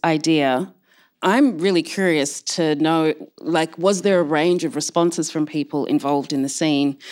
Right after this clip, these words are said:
'Cause I think also within this kind of electronic music culture or paradigm or whatever, that the D J plays such a unique role in that they're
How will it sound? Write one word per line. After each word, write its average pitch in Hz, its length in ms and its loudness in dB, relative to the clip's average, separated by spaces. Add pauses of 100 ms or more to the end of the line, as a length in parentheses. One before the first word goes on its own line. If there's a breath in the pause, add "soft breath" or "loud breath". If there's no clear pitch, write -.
(160 loud breath)
'Cause 220 140 2
I 202 80 4
think 226 400 -2 (1000 loud breath)
also 202 640 2
within 202 380 2
this 180 280 2
kind 175 220 -2
of 170 140 -2
electronic 165 580 -2
music 160 460 2 (240 loud breath)
culture 220 420 0
or 151 60 -2
paradigm 170 500 -2
or 143 80 -6
whatever, 165 500 -2 (360 loud breath)
that 170 100 2
the 196 100 2
D 214 200 4
J 196 160 2
plays 185 280 0
such 175 340 -2
a 160 300 2 (140)
unique 170 560 2
role 147 600 0
in 165 140 2
that 147 220 -2
they're 151 540 0